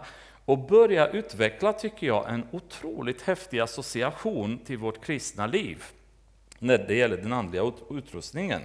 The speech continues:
Och han börjar med att säga <clears throat> i vers fjorton: "Spänn på er sanningen som bälte kring era höfter." Och, eh,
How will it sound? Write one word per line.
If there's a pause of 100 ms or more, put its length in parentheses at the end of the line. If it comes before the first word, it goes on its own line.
(1000)
Och
han
börjar
med
att
säga (480)
<clears throat>
i
vers
fjorton: (800)
"Spänn
på
er
sanningen
som
bälte (520)
kring
era
höfter." (1160)
Och,
eh,